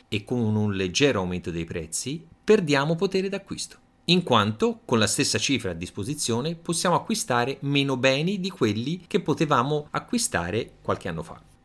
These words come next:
Questo momento di incertezza non ha fatto altro che aumentare la massa di liquidità sui conti, per chi può farlo ovviamente, perché le persone per paura delle non certezze non spendono e non investono. Prendiamo un dato statistico.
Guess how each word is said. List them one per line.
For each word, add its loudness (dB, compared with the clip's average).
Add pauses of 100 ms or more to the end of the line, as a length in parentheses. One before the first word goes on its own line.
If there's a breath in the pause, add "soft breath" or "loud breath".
(280)
Questo 2
momento 2
di -2
incertezza -4 (120)
non -4
ha -4
fatto -2
altro 2
che -6
aumentare -2
la 0
massa -2
di -4
liquidità -6
sui -10
conti, -16 (160)
per -8
chi -10
può -10
farlo -8
ovviamente, -12 (220 soft breath)
perché 0
le 4
persone 2
per 2
paura 4
delle 2
non 2
certezze -4
non 0
spendono -4
e -2
non 0
investono. -6 (680)
Prendiamo 6
un 2
dato 4
statistico. -4